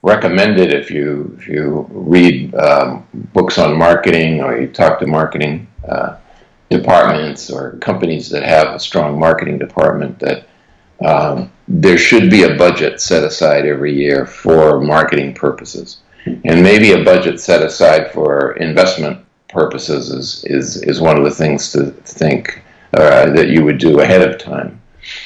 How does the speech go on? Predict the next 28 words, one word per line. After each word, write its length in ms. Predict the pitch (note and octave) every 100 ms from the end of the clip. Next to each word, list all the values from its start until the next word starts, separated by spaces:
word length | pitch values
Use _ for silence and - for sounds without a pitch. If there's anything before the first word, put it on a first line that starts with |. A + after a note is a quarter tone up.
| -
So 200 | - -
I 100 | E2
think 220 | G2 A2 F#2
setting 340 | - A2 A2
aside 460 | F#2+ - F#2 F2 E2
a 60 |
certain 360 | - F#2 D#2 E2+
amount, 440 | E2+ E2+ E2+ D#2
whether 260 | D2 D2 D2
it's, 500 | - - - - -
you 80 | E2+
know, 120 | D2
five 440 | - D#2 D#2+ D#2+
percent 360 | F2 D#2+ F2+ D#2+
of 100 | D2
your 120 | D2+
income 440 | D2+ - D#2+ D#2
or 80 | C2+
whatever 300 | D2 E2 D2+
it 100 | D2+
might 260 | C#2+ D#2 -
be, 240 | D#2 D2+
or, 220 | D2 D2 -
or 100 | D#2
a 60 | C2+
set 300 | - E2 D#2+
dollar 360 | E2+ E2 D#2
amount, 380 | C#2+ D2 D#2 -